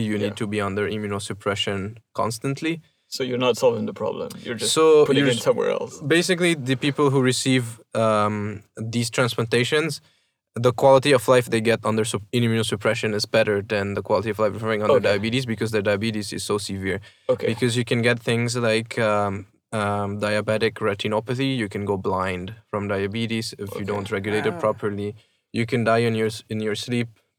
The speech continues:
Speaker 1: because you can't regu-, you can't give yourself an insulin shot
Speaker 3: While you're
Speaker 1: if your blood
Speaker 3: sleeping.
Speaker 1: glucose is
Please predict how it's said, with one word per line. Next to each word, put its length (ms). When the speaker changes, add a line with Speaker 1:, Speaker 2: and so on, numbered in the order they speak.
Speaker 1:
because 300
you 80
can't 240
regu-, 300
you 20
can't 240
give 140
yourself 400
an 200
insulin 340
shot 340
Speaker 3:
While 180
you're 100
Speaker 1:
if 140
your 100
blood 180
Speaker 3:
sleeping. 180
Speaker 1:
glucose 180
is 120